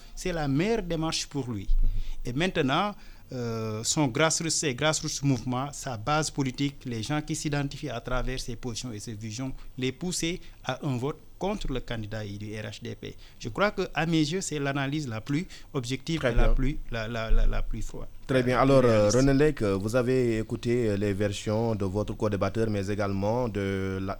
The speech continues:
Speaker 2: du politologue. Euh, aujourd'hui, en Côte d'Ivoire, il y a beaucoup d'opposants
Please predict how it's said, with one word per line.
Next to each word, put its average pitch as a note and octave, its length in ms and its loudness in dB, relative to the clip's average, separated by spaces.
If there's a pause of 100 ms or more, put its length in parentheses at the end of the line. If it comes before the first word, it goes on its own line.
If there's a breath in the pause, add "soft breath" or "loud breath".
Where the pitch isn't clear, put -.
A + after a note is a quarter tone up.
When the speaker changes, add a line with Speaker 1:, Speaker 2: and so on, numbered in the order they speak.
Speaker 2:
du G#2 120 -6
politologue. G#2+ 640 -4 (320 loud breath)
Euh, F#2 320 -4
aujourd'hui, D#3+ 560 6
en B2+ 100 -2
Côte C3+ 160 0
d'Ivoire, C#3 300 0
il B2 80 -2
y A#2+ 60 0
a A2 100 0
beaucoup D3 400 -2
d'opposants A#2+ 640 0